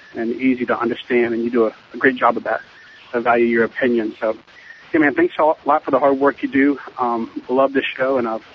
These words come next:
I've learned a whole lot. Have a great day.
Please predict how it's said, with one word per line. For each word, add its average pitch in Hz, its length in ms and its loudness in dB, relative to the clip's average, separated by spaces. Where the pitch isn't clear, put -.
I've 120 100 2
learned 131 180 4
a - 20 2
whole 135 140 2
lot. 135 200 2
Have 147 120 4
a - 20 2
great 143 180 2
day. 127 120 2